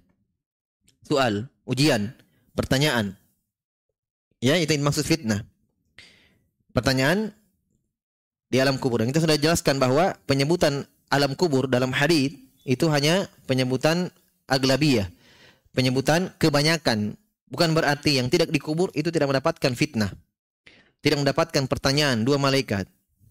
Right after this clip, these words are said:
seperti yang dibakar, seperti yang, ya, dimakan binatang buas misalnya, jasad yang tidak ditemukan, yang hilang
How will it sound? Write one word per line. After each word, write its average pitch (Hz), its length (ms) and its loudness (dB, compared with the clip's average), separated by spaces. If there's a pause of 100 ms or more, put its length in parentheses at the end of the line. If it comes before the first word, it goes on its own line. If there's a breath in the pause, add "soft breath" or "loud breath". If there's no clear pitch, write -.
(440)
seperti - 160 -4
yang 127 160 0
dibakar, 135 480 0 (480)
seperti 127 320 -2
yang, 117 320 -2 (560)
ya, 123 240 0 (640)
dimakan 123 400 -2
binatang 120 320 0
buas 131 240 0
misalnya, 127 480 -2 (640)
jasad 117 320 0
yang 120 80 -2
tidak 123 240 2
ditemukan, 131 400 0
yang 117 160 0
hilang 135 400 0